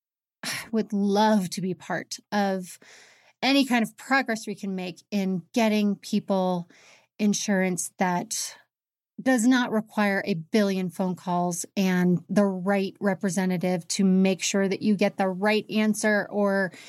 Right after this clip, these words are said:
any answers, really, and to get the right coverage. It is, oh, such a struggle and something I'm really passionate about. So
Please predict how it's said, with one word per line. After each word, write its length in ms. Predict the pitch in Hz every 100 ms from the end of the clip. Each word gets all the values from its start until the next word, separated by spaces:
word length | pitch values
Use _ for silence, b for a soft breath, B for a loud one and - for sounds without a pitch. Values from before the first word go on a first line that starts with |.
| B _ -
any 360 | 294 311 240
answers, 380 | 226 202 202 185
really, 440 | 196 220 196 185 175 B B B B
and 160 | 240 247
to 120 | 262
get 180 | 240 240
the 100 | 247
right 240 | 214 220
coverage. 560 | - 254 240 220 185 - -
It 140 | 254
is, 240 | 202 175 - _ _ _ _ _ _ -
oh, 280 | 262 226 B B _
such 600 | - - - - 339 302
a 60 |
struggle 600 | 233 - 233 202 190 185 -
and 420 | 208 185 180 175 B B B B B B B B _ _ _
something 340 | - 240 220
I'm 120 | 208 185
really 220 | 196 196
passionate 480 | 185 175 - 190 175
about. 320 | 175 170 -
So 380 | - 185 175